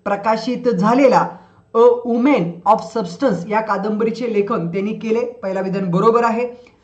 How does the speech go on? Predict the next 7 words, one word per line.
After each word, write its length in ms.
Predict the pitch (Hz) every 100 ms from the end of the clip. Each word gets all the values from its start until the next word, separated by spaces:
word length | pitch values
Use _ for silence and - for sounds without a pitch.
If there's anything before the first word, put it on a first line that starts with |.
| _ _
दोन 200 | 180 254
हजार 200 | 262 277
सात 400 | 277 277 247 269
मध्ये 560 | 269 269 175 185 185 - - _
राणी 460 | 196 208 220 254 254
एलिझाबेथ 500 | 208 226 233 269 269
द्वितीय 420 | 208 170 - 262